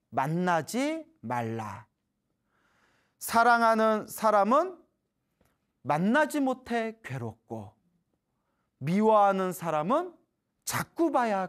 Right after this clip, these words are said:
괴롭다. 사랑함도 미워함도 벗어나면 집착에서 벗어나게 되리라." 라는 유명한 말씀을 남기십니다.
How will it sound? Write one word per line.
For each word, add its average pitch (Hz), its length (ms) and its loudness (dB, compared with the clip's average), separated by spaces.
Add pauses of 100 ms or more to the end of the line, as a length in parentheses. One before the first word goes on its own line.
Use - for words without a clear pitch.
괴롭다. 110 680 -12 (1000)
사랑함도 208 1300 2
미워함도 190 1160 0 (260)
벗어나면 120 800 -6 (800)
집착에서 170 960 -4 (220)
벗어나게 185 880 -6
되리라." 113 420 -14 (840)
라는 156 480 -4 (200)
유명한 190 500 -4
말씀을 113 460 -14
남기십니다. - 760 -20